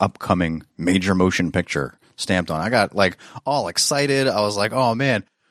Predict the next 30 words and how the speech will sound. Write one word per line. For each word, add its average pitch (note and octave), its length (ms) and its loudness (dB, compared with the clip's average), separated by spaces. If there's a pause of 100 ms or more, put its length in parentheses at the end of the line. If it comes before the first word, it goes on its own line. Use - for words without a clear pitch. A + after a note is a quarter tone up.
there's B2 180 0
this A2 180 2
film D3+ 380 0
that A2+ 80 4
I A2+ 80 2
don't C#3 140 4
even G#2 200 0
know D3 160 2
about G#2+ 340 2
<laughs> F#2+ 400 -2
that's - 220 -2
gonna B2 180 0
be G2+ 220 2
really A#2+ 260 4
cool." A2 400 2 (380)
So G2+ 360 2 (420)
I G2 120 2
did A#2+ 240 2
some G2 360 2
digging, F#2 460 0
and E2 140 -4
I F2 120 4
found G2 400 2
out E2+ 240 2
that, E2 340 2
unfortunately, D#2+ 1080 -6
it F2+ 220 0
never F2 480 0
got E2 300 2 (340)
produced. D#2 800 -2